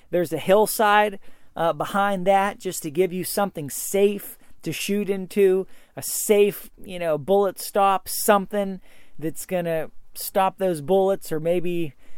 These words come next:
maybe you're shooting into water on the other side, or I don't know.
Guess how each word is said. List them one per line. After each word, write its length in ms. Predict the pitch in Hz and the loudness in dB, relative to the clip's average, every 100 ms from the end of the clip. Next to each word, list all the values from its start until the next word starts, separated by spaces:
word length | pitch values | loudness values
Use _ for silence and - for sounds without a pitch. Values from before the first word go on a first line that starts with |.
| - | -4
maybe 180 | 175 180 | 0 2
you're 80 | 180 | 0
shooting 340 | - 208 185 | -4 -2 -2
into 160 | 180 165 | -2 -2
water 520 | 139 190 208 208 214 | 4 6 6 6 2
on 200 | 208 190 | 0 -2
the 120 | 196 | 0
other 200 | 202 202 | 2 2
side, 520 | 185 - 196 190 190 160 | -2 0 2 4 2 2
or 80 | |
I 180 | 160 214 | 6 8
don't 140 | 202 165 | 8 6
know. 240 | 127 - | -2 -6